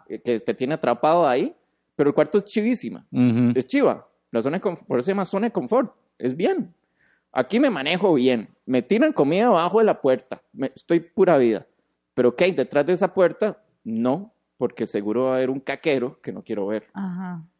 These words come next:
Speaker 2: Sí, tal
Speaker 1: ¿Verdad?
Speaker 2: vez hay varas chivísimas afuera.
Speaker 1: También.
Speaker 2: Hay un parque de diversiones, hay
Speaker 1: También.
Speaker 2: viajes, hay,
Speaker 1: Total.
Speaker 2: eh, pareja, amor,
Speaker 1: Pero no lo
Speaker 2: pero
Speaker 1: quiero
Speaker 2: este
Speaker 1: ver.
Speaker 2: cuarto está muy
Speaker 1: Está muy
Speaker 2: rico y muy
Speaker 1: cómodo.
Speaker 2: seguro.
Speaker 1: Muy, es que es seguro, mae. Una zona de confort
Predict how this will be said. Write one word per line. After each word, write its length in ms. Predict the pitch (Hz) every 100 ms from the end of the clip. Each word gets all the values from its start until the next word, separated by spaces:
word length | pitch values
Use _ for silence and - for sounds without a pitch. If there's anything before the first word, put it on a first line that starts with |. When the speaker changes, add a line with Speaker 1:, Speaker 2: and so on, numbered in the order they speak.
| _
Speaker 2:
Sí, 220 | - 135
tal 160 | 107 101
Speaker 1:
¿Verdad? 80 | 110
Speaker 2:
vez 40 | 139
hay 80 |
varas 460 | 135 151 147 107 -
chivísimas 720 | - 117 107 123 127 165 175
afuera. 600 | 165 170 175 175 185 208 - -
Speaker 1:
También. 340 | 117 107 135
Speaker 2:
Hay 160 | 110 135
un 140 | 151
parque 400 | - 156 151 180
de 60 | 170
diversiones, 840 | 170 165 160 190 180 170 175 165
hay 80 | 135
Speaker 1:
También. 220 | 147 113
Speaker 2:
viajes, 500 | 160 160 165 180 180
hay, 380 | 156 135 151 160 - _ -
Speaker 1:
Total. 260 | 101 107
Speaker 2:
eh, 320 | 123 120 113
pareja, 840 | 107 113 120 139 156 165 175 170 151
amor, 600 | 120 135 151 170 175 185 - _ - _
Speaker 1:
Pero 120 | - 110
no 60 |
lo 100 | 127
Speaker 2:
pero 100 | 120
Speaker 1:
quiero 120 | 120 104
Speaker 2:
este 120 | 110
Speaker 1:
ver. 100 | 131
Speaker 2:
cuarto 360 | 135 127 - 127
está 200 | - 110
muy 240 | 104 101
Speaker 1:
Está 100 | 98
muy 100 | 120
Speaker 2:
rico 260 | 113 123 143
y 40 |
muy 60 | 110
Speaker 1:
cómodo. 180 | 104 113
Speaker 2:
seguro. 480 | 127 117 143 101 -
Speaker 1:
Muy, 180 | 110 -
es 140 | 113
que 100 | -
es 60 | 156
seguro, 420 | 143 113 180 110
mae. 240 | 98 95 92
Una 160 | 117
zona 180 | 139 156
de 40 |
confort 320 | 147 120 143